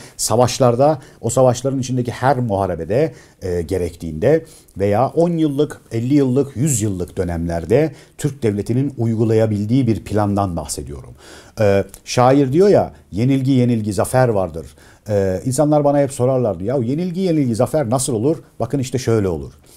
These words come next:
Türk devleti öyle bir kadim akıl ki yenilirken bile yenilgiyi kendi kontrolüne alabiliyor. Nitekim son sürece baktığımızda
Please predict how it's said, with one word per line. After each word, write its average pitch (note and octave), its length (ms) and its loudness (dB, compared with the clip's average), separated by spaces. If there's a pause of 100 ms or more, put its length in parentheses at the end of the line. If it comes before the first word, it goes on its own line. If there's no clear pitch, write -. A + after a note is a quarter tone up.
(120)
Türk G3+ 180 2
devleti A#2+ 420 2 (140)
öyle D#3 280 4
bir C3+ 180 0
kadim B2 320 2
akıl C3 280 0
ki E2 260 -8 (120)
yenilirken B2+ 720 0
bile F#2 120 -4
yenilgiyi C3 580 -2
kendi C3+ 300 0
kontrolüne A#2 500 -2
alabiliyor. E2 520 -2 (260)
Nitekim C#3+ 500 2 (160)
son G#3 260 2
sürece G2 400 2
baktığımızda E2 760 -4